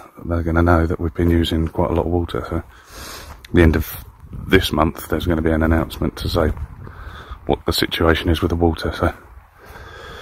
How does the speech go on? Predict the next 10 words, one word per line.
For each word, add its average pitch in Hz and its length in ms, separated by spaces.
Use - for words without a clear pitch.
and 90 80
then 87 120
possibly 92 540
might - 160
go 85 100
and 82 100
buy 85 120
a 80 40
pool, 85 340
but 85 240